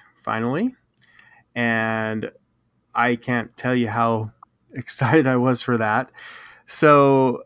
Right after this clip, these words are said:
uh, you know how, like, when, um,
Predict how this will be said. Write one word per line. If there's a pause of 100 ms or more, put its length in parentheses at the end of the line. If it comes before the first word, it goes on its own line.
uh, (360)
you
know
how,
like, (800)
when, (320)
um,